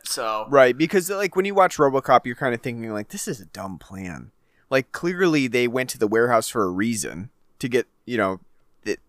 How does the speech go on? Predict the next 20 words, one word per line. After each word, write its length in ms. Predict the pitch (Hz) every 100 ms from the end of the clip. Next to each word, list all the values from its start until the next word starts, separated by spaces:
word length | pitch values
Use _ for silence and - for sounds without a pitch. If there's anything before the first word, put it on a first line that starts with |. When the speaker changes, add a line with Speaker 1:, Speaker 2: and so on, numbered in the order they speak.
| _
Speaker 2:
it's 320 | 131 123 -
cover 520 | - - 143 95 78 - _
for 160 | 110
them, 280 | 90 76 110 _ _ _
and 120 | - 131
so 120 | 160
Speaker 1:
Which 140 | 147
Speaker 2:
you 40 | 147
don't 160 | 185
just 220 | 165 147 -
go 220 | 139 135
in 120 | 131
without 320 | 117 104 95
backup. 460 | 85 90 - - - - _ _ _ _ -
Speaker 1:
Yeah, 260 | 196 123
so, 260 | - 170 151
like, 280 | 147 143 -
I, 240 | 156 170 170
so, 340 | 160 175 156 147
like, 300 | 143 139